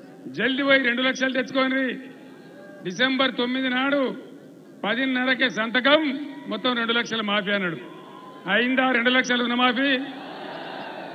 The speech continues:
కేసీఆర్ కళ్యాణ లక్ష్మికి లక్ష రూపాయలు ఇస్తాండు, మేము దాని సోబతికి తులం బంగారం ఇస్తామన్నారు, ఇచ్చిండ్రా?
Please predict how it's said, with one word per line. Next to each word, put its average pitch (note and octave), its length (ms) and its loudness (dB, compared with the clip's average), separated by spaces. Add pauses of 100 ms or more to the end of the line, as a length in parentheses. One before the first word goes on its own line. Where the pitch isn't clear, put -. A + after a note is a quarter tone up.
(1600)
కేసీఆర్ B3 560 2
కళ్యాణ B3 400 0
లక్ష్మికి A#3 600 -4 (360)
లక్ష F3+ 240 -4
రూపాయలు A#3+ 360 0
ఇస్తాండు, A#3+ 580 2 (460)
మేము A3+ 180 -4
దాని A#3 180 0
సోబతికి A#3+ 460 0
తులం B3 220 0
బంగారం A#3 440 2
ఇస్తామన్నారు, A#3+ 460 0 (800)
ఇచ్చిండ్రా? B3+ 720 4